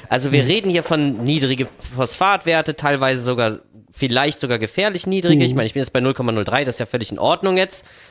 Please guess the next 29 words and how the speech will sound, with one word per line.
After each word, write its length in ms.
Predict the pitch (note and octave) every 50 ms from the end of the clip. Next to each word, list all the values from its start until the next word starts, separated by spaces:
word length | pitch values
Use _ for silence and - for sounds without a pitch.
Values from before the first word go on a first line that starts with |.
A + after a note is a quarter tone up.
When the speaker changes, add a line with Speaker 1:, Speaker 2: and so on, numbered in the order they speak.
| _
Speaker 1:
solange 340 | - - D#3 C#3+ D3+ D#3+ D#3 D3
sich 140 | D#3 D3+
das 160 | - D#3 - -
hält 240 | D#3+ D#3 D#3+ D3+
und 100 | C#3 D3
so 80 | - D3+
weiter. 280 | D3+ D3+ D3 D#3 D#3 C#3
Speaker 2:
Mhm. 160 | C3 C3+ C3+ - - - -
Speaker 1:
Ähm, 280 | A#2 B2+ B2+ B2+ B2
ich 100 | A2 D3
hab 160 | D3+ C3+ - C3+
ein, 480 | C3+ C3+ C3 C3 B2+ B2+ B2+ G#2+ - _ _ _ _ _ _ _ _ _ _ _ _ -
ich 180 | D#3 - C#3+
hab 80 | D#3 D3
halt 160 | D#3+ D#3 C#3+
den 80 | E3 F3
Nitratwert 480 | G#3 F#3+ - - F#3+ F#3 D#3+ D3+ C3+ -
von 160 | - A#2+ G#2+
sechzehn, 300 | G#2 G#2 - - G#2 G#2
okay. 300 | G#2 - - E3 C3+ - - - - - -
Aber 180 | - C3+ C3+
jetzt 320 | C3+ C3+ E3 E3+ - - -
zu 80 | F#3+
sagen, 320 | F3 D3+ D#3+ D#3 D3+ D3+ C3+
der 160 | B2 - -
Abschäumer 540 | E3 D#3+ - - - F3 D3 B2+ A2+ A2 F#2+
ist 160 | G2+ - -
zu 100 | - -
klein, 420 | - - F#2 F2+ F#2+ A2+ D#3 E3